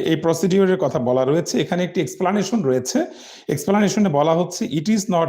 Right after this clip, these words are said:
necessary that the magistrate receiving and recording a confession or statement should be a magistrate having jurisdiction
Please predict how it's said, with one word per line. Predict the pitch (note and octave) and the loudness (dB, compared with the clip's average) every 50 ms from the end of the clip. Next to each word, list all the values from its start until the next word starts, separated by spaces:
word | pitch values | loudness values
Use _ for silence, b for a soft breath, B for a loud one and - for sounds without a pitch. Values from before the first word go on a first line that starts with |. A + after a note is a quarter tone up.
| - C#3 C3+ | -2 -4 -4
necessary | D3 - - G3 - - G3 E3 C3+ C#3 F#3+ B3+ - - - _ _ _ _ B2+ B2 | -2 -2 -2 -2 0 0 2 2 2 2 0 -2 -4 -10 -18 _ _ _ _ -4 0
that | D#3 E3+ E3+ D#3 D3 | 0 0 0 0 -2
the | E3+ C#3 A#2+ B2+ | -2 0 0 0
magistrate | D#3 F3+ G3 - - - - A3 A3 G#3+ - D3+ D#3 | 0 0 -2 -6 -6 -4 -2 -2 -2 0 -2 -2 -2
receiving | D#3+ D3 A3+ G#3 F#3 A3+ A3+ A3 A3 - - D#3 C#3+ | -2 0 0 2 2 4 4 2 2 0 -2 -2 0
and | D3 D3 C#3+ - - C3 D3 | 0 -2 -2 0 0 0 2
recording | D#3 - G#3+ A#3 A#3 F#3 A3+ A#3 A3+ A3+ A#3+ - b b b b b b _ _ - | 2 2 0 0 2 2 4 4 4 2 0 -4 b b b b b b _ _ -2
a | C#3+ D3 C#3+ - | -2 -2 0 0
confession | D3+ E3 E3 F3+ G3+ F#3 F#3+ G#3 G3+ F#3+ | -2 -2 0 0 0 0 0 0 0 0
or | F3+ D#3+ - - | 0 -2 -4 -6
statement | - - F#3 G#3 G3+ G3 G#3+ F#3 E3 D#3+ F3+ F#3 - - b b b b b b - | -4 -2 0 0 0 2 0 0 2 2 0 -2 -2 -6 b b b b b b -14
should | - - G3+ A3+ G#3 F3+ E3 D#3+ | -4 0 0 2 2 0 0 0
be | F3 F3+ F3 E3 | 2 2 2 2
a | D3 C#3+ | 2 2
magistrate | D3 D#3 D#3 D3 D3+ - F#3 D3+ B2+ B2+ C#3 | 2 2 0 -2 -2 -2 -2 -2 -2 -2 -2
having | C#3 C3+ E3+ F#3 F3+ F#3 A#3 - - - - _ _ _ _ _ _ _ _ - - C3 | 0 0 2 2 2 2 0 0 -4 -12 -20 _ _ _ _ _ _ _ _ -12 -4 -2
jurisdiction | D#3 E3 G3 G#3 G3 F3+ F#3 F#3 D#3 - - - D3+ C#3+ | 2 2 4 2 2 2 2 0 -2 -2 -4 -2 0 0